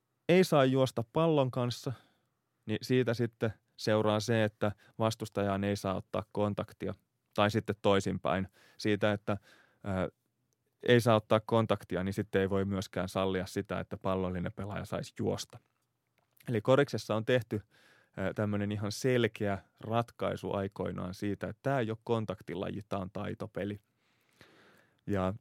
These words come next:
sen lisäksi on tärkeää, että palloa saa kuljettaa pomputtamalla. Eli nää ei oo sieltä vaan maahan naulittuja nää pallolliset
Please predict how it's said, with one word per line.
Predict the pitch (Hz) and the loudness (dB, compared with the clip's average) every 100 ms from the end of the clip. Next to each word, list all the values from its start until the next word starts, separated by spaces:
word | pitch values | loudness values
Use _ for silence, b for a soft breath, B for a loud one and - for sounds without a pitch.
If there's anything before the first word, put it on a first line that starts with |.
| _ _ _ _ _ _ _ _ _ - | _ _ _ _ _ _ _ _ _ -20
sen | - 151 165 | 0 4 6
lisäksi | 151 143 - - _ _ _ | 6 6 2 -10 _ _ _
on | 131 120 | 0 4
tärkeää, | 147 147 135 120 110 | 6 6 4 2 4
että | 104 113 | 2 -2
palloa | - 131 123 107 | 2 4 6 4
saa | 107 110 | 2 0
kuljettaa | 113 165 147 110 - 101 - | 2 2 4 4 0 -4 0
pomputtamalla. | 120 117 101 92 - 98 104 98 98 - _ - | 2 2 0 -6 -8 -4 -4 -4 -6 -12 _ -10
Eli | 95 95 - b b | -8 -8 -10 b b
nää | 95 95 | -2 0
ei | 98 | 2
oo | 101 | 0
sieltä | - 101 95 | 0 -2 0
vaan | 104 | 2
maahan | 117 120 98 95 | 2 0 0 -4
naulittuja | 95 95 101 87 90 | -4 -4 -6 -6 -4
nää | 92 | -4
pallolliset | - 98 95 92 101 98 | -4 -4 -2 -4 -8 -10